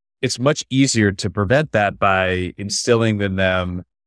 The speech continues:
and making sure that they're carving out time to build these relationships outside of work, right? So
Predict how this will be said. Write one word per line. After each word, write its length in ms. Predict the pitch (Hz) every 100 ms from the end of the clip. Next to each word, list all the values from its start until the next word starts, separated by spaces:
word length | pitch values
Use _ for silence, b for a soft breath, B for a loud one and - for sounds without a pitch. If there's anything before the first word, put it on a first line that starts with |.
| -
and 140 | 98
making 240 | 98 101 101
sure 160 | 101
that 140 | 95 90
they're 160 | 95
carving 480 | 87 - 107 92 95
out 200 | 92 85
time 300 | - 95 92
to 80 | 87
build 400 | 85 104 104 95
these 240 | 92 85
relationships 580 | 95 90 87 - 95 85
outside 440 | 90 82 - 85 78
of 100 | 80
work, 420 | 92 78 71 71 _ _ -
right? 340 | 85 80 92 -
So 280 | - 120